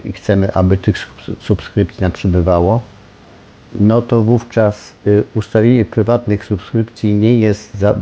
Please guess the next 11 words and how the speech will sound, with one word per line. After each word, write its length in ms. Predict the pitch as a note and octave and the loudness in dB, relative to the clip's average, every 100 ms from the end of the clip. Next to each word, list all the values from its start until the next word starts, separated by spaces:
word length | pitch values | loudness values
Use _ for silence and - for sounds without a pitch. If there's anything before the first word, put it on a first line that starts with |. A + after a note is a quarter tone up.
| - | -6
zbyt 320 | F#2+ A2 G2+ | -2 0 2
dobrym 320 | G2+ F#2 F#2+ | 0 0 -2
pomysłem 480 | E2+ G2+ G2 - G2 | -2 -2 -2 -2 -2
ze 100 | F2 | 0
względu 360 | E2 F2 A2 G#2 | -2 0 2 2
na 160 | F#2 | 0
to, 240 | F2+ F#2+ A#2+ - - - - - - - | 0 0 -2 -6 -20 -20 -20 -20 -16 -6
że 420 | F#2 G2+ G2+ G#2 - - | 0 2 2 0 -4 -8
często 480 | - C3+ C3 - A#2+ | 0 2 0 0 -2
osoby, 300 | G#2 G#2+ G2+ | 0 -2 -2
które, 260 | - G#2 | 0 0